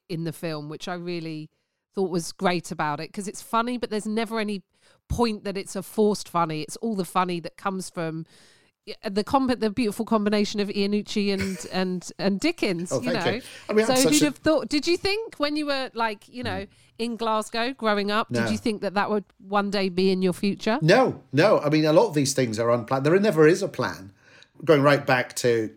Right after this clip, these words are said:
Speaker 2: doing my very first thing of my own on the hour was just spawned from going on a training course at the B B C when I was a radio producer and sitting there with lots of other,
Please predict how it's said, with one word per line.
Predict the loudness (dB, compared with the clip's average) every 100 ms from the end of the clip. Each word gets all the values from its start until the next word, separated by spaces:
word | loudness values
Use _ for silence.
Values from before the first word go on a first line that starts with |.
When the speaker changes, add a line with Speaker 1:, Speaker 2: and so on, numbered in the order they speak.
| 0
Speaker 2:
doing | 2 4 2 -4
my | -2 0
very | 0 0
first | 0 0 -2 -2
thing | -2
of | 0
my | 0
own | 2 2
on | 2
the | 2 2
hour | 2 2
was | 0 -4 -4
just | -2 -4 -4
spawned | -4 2 4 4 2
from | -4 -4
going | -2 -2 -2
on |
a | -4 -8 -16 -2
training | 4 4 2 -2
course | -2 -2 -2
at | -6
the |
B | -4 -4
B |
C | -4 -4
when | -4 -4
I |
was | -6
a | -4
radio | -4 -4 -8
producer | -12 -10 -10 -10 -14 -20 -20 -20 -12
and | 0
sitting | 2 4 2
there | 2
with | 2
lots | 0 -2
of | -2
other, | 0 0 0 -2